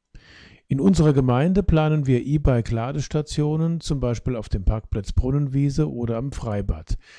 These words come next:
und haben alle Radwanderwege modern digitalisiert. Im ganzen Odenwaldkreis geht es aktuell aber nicht nur um den touristischen Aspekt, sondern um die generelle Nutzung des Fahrrades als Verkehrsmittel.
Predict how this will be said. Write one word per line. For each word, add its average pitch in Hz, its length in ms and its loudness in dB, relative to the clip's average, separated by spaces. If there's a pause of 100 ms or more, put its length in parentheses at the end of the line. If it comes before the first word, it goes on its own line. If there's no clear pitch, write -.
(420)
und 143 180 0
haben 120 300 2
alle 139 580 0
Radwanderwege 127 1200 -2
modern 117 600 -2
digitalisiert. 113 1000 -2 (720)
Im 120 320 -2
ganzen 123 400 -2
Odenwaldkreis 117 1000 -2
geht 143 160 -2
es 135 120 -4
aktuell 131 540 -4
aber 131 220 -4
nicht 123 300 -4
nur 135 180 -4
um 135 100 -8
den 139 140 -2
touristischen 143 640 -2
Aspekt, - 580 -6 (580)
sondern 143 440 0
um 147 140 -4
die 123 100 0
generelle 143 480 2
Nutzung 147 400 -2
des 135 160 -4
Fahrrades 123 680 -4
als 113 320 -8
Verkehrsmittel. 104 880 -4